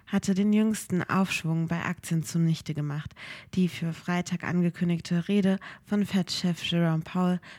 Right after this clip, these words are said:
dürfte vor allem auf Hinweise auf das Tempo der geldpolitischen Straffung in den U S A abgeklopft werden. Die Aktien im asiatisch-pazifischen Raum sind am Freitag gestiegen, da die Anleger auf die Rede des Fed-Vorsitzenden Jerome Powell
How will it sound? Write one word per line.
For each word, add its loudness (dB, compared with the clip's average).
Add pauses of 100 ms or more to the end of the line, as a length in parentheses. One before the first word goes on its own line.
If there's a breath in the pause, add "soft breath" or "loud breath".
(120)
dürfte 0
vor -8
allem 0 (240 loud breath)
auf -4
Hinweise 0
auf -10
das -4
Tempo 0
der -2
geldpolitischen -4
Straffung -4 (240 soft breath)
in 2
den 2
U 2
S -4
A -2 (160)
abgeklopft -8
werden. -6 (1400 loud breath)
Die -4
Aktien 0
im 4
asiatisch-pazifischen 0
Raum 2 (300 loud breath)
sind 2
am 0
Freitag 0
gestiegen, 0
da 2
die 0
Anleger 2
auf -2
die 0
Rede 4
des -4
Fed-Vorsitzenden -2
Jerome 2
Powell -2